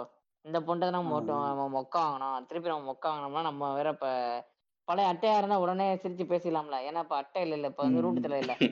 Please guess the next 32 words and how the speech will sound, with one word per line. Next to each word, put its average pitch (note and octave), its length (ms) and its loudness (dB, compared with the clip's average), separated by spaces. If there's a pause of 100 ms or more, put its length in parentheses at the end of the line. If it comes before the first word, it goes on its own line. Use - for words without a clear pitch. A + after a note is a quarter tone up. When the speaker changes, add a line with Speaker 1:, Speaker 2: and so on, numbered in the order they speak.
(1040)
Speaker 2:
ஆமா. A#2+ 260 4 (240)
ஆ, C3 80 6 (720)
Speaker 1:
அந்த F#3 240 0
டெசிக்னேஷன் F#3+ 500 0
வந்து E3 180 2
Speaker 2:
கரெக்ட். - 0 -
Speaker 1:
அட்டைக்கு E3+ 360 0
வந்து D#3+ 240 0 (420)
Speaker 2:
ம். B2+ 160 0
Speaker 1:
தட்டிக்கிட்டே D#3+ 420 -4
Speaker 2:
ஒரே D#3+ 200 6
Speaker 1:
இருக்கு. - 0 -
Speaker 2:
நிமிஷம், D3+ 360 4
நான் C#3+ 180 4
இந்த B2+ 180 4
இடத்துல C#3+ 180 0 (260)
லைட்டா B2 520 2
கொஞ்சம் A#2 240 -6
சவுக் B2 180 0
Speaker 1:
ம். - 20 -8
Speaker 2:
சவுக் B2 240 0
கொடுத்துக்கிறேன். A2+ 540 -6 (720)
இப்போ D#3 520 6
இந்த, C#3 180 6 (580)
இந்த C3+ 180 2
Speaker 1:
ம். B2 80 -6
Speaker 2:
செகண்ட் F#3+ 300 4
ஹாஃப்ல D#3 380 6
வந்து C#3 220 2
நீங்க C3+ 180 2
உன்னிப்பா C#3 440 2
கவனிச்சீங்கன்னா, C3 520 -2